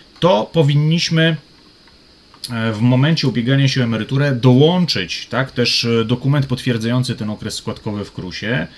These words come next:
e, składając taki wniosek, tak? Jest to forma dodatku do emerytury, przysługuje ona, mm, która, e, o, o, przysługuje ona osobom, które w tym okresie, e,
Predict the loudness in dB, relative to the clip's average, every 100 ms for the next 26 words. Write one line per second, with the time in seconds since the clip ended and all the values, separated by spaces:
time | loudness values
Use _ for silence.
0 | -20 -20 -20 -20 _ -8 -4 -2 -2 -2
1 | -4 -4 -6 -8 -8 -4 0 2 2 0
2 | -2 -2 0 -2 -4 -10 2 6 6 4
3 | -2 -14 -6 -4 -4 -8 -14 -4 -2 -2
4 | -2 -2 -2 0 0 2 0 0 -2 -2
5 | 0 2 2 0 -2 -2 2 2 2 0
6 | -10 -4 -2 0 0 2 4 4 4 4
7 | 4 2 0 0 0 0 0 -2 -4 -6
8 | 0 2 4 2 0 -2 -2 -2 -4 -4
9 | -6 -10 -12 -10 -6 -2 0 -2 -2 -2
10 | -2 -4 -2 -2 -2 -4 -2 0 0 0
11 | 0 0 0 0 0 -4 -14 -20 -20 -20
12 | -8 -4 -2 0 0 0 -2 -2 -2 -4